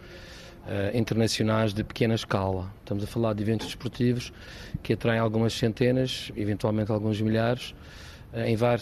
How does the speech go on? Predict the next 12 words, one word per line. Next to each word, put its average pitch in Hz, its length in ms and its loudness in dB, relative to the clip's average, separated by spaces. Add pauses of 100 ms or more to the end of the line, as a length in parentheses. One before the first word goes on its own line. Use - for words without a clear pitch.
(140)
em 110 120 0
várias 113 300 2
modalidades 113 540 2
e 117 40 0
atividades 110 380 -2
físicas, 92 600 -4
podendo 113 460 0
ser 117 240 0
organizados 110 640 0
por 104 340 -2
federações 110 560 -2
internacionais 123 720 2